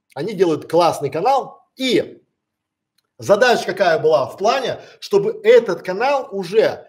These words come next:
начал привлекать рекламодателей. Не важно, что мы рекламу на этом канале не продаём. Важно то, что уже приходят люди и спрашивают,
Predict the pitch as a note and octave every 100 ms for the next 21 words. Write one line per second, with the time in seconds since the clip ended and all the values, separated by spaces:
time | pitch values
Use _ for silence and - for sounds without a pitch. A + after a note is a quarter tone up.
0 | _ C#3 F3+ A#3 G#3+ E3+ D#3+ D#3+ F3 F3
1 | B3 A#3 F#3+ E3 F#3 F#3+ F3+ C#3 G#2+ -
2 | _ _ _ D#3+ B3+ D#4 D4+ D#4+ D#4 A#3
3 | A3 - G3+ G#3+ C4 G#3+ D3+ A3+ B3+ G#3
4 | F#3 F#3 F3 A3+ G#3 G3+ G#3 F3+ F3+ F3
5 | C#3 - - _ A#2+ A3+ G3+ G#3+ - C#4+
6 | - G3+ F#3+ E3 G#3+ G3+ F#3 F3+ F3 G3
7 | C#4+ G3 - _ - G3 - F3 D#3 C#3+
8 | A3 C4+